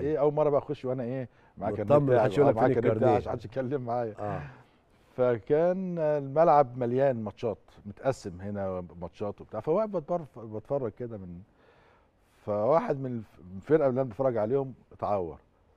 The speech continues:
Speaker 1: ف-
Speaker 2: كان معاك لبسك أنت ساعتها؟
Speaker 1: لا، كنت بقى رايح، آه،
Speaker 2: سبورت كده.
Speaker 1: سبور-، آه.
Speaker 2: آه.
Speaker 1: بس فالمهم، آه، واحد، فوليت واحد بيقول لي: "تلعب يا كابتن؟" قلت له: "آه، ألعب."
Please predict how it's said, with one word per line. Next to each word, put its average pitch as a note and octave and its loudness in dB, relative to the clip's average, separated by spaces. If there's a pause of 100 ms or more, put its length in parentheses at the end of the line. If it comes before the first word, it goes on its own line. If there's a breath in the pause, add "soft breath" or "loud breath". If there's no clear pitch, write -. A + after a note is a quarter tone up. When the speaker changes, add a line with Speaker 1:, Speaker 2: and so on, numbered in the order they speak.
(840 soft breath)
Speaker 1:
ف- - -6
Speaker 2:
كان G2+ 0
معاك C3 2
لبسك D3+ -2
أنت D#3 0
ساعتها؟ E3 -6
Speaker 1:
لا، D3+ -2
كنت A#3+ -8
بقى B3 -6
رايح، C4 -6
آه، C#3 -8
Speaker 2:
سبورت B2 -2
كده. F#2+ -4
Speaker 1:
سبور-، F#3 -4
آه. D#3 -8 (100)
Speaker 2:
آه. G2 -6 (400 loud breath)
Speaker 1:
بس E3+ -6
فالمهم، D#3 -2
آه، C#3+ 2
واحد، D3 0
فوليت C3+ 2
واحد B2+ 0
بيقول C3 -4
لي: A#2+ -2
"تلعب C3+ 2
يا A2 0
كابتن؟" A#2 -6
قلت - -10
له: C#3 -4
"آه، C#3 -8
ألعب." B2 -8